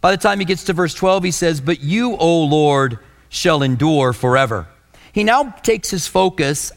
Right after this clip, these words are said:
away from his present problems and places them on God. And that's a good thing to do. Our lives, well, "With many days comes much sorrow,"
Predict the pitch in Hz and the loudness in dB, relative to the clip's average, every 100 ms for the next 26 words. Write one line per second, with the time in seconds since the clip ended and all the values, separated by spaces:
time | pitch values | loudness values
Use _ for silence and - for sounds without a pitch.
0 | - 156 170 233 220 202 180 180 180 - | -2 2 2 0 -2 0 2 2 -2 -8
1 | _ _ _ - 185 - 131 - 196 196 | _ _ _ 0 0 -2 -10 0 0 2
2 | 202 - - 160 151 135 120 110 165 - | -2 -6 0 2 4 2 -2 -2 -4 -8
3 | - _ _ _ _ - 156 - 247 208 | -14 _ _ _ _ -4 -2 2 2 2
4 | 214 156 185 170 139 123 117 87 - - | -2 0 2 2 2 2 2 2 -4 -14
5 | - _ _ _ _ _ - 180 - 143 | -20 _ _ _ _ _ -4 -2 0 -2
6 | 104 185 170 - 147 120 113 104 87 78 | 0 0 0 0 0 0 -2 -2 -4 -8
7 | - _ _ _ _ _ _ - 139 131 | -16 _ _ _ _ _ _ 0 2 4
8 | 139 135 104 92 - - _ _ - 110 | 4 4 0 -4 -10 -14 _ _ -6 -2
9 | 95 82 _ _ _ _ _ _ _ _ | -2 -6 _ _ _ _ _ _ _ _
10 | _ _ _ _ _ _ _ _ _ _ | _ _ _ _ _ _ _ _ _ _
11 | _ _ - 120 123 147 143 143 139 - | _ _ -4 -2 0 2 2 2 2 2
12 | 147 117 139 143 - 160 127 90 | 0 2 -2 -2 0 2 2 -2